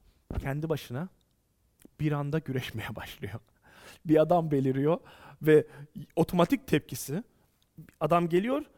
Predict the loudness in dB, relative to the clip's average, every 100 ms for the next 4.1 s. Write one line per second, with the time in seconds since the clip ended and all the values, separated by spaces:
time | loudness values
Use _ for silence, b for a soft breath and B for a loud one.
0 | b -4 -2 2 2 2 2 4 4 0
1 | -4 0 4 6 4 4 4 4 4 2
2 | 4 2 0 -2 -4 -4 -8 -4 -2 -2
3 | -4 -4 -2 -2 -4 -4 -2 0 0 -2